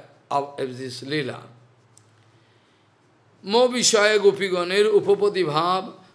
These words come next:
गोपीगणों का अंदर में जो उपपति भाव है, ये जो उपपति भाव है, हीरो, कृष्ण हीरो, ये जोगमाया के द्वारा है। ये लोग का जो भाव है,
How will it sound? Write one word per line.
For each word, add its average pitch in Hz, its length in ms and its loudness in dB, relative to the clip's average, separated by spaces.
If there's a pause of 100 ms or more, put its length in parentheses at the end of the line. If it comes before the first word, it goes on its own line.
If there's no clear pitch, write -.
गोपीगणों 196 720 0
का 190 220 0
अंदर 180 360 -2
में 214 460 -4 (260)
जो 190 180 6
उपपति 170 580 -2
भाव 151 360 -2
है, 160 420 -2 (320)
ये 156 100 -6
जो 170 180 0
उपपति 170 560 -4
भाव 156 300 -2
है, 147 260 -4
हीरो, 175 580 2 (240)
कृष्ण 175 340 -2
हीरो, 151 420 2 (840)
ये 262 200 2
जोगमाया 208 520 0
के 233 160 0
द्वारा 254 260 -2
है। 135 400 -6 (1300)
ये 196 100 6
लोग 220 260 6
का 220 520 0 (1400)
जो 185 160 2
भाव 175 420 0
है, 180 320 -2